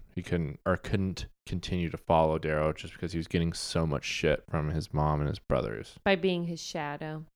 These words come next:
Speaker 1: Right. And then that story just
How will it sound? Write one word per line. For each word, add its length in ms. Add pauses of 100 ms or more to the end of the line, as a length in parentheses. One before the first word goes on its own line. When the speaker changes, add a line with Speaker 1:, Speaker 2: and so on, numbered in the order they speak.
(480)
Speaker 1:
Right. 280 (420)
And 120
then 240
that 460
story 340
just 220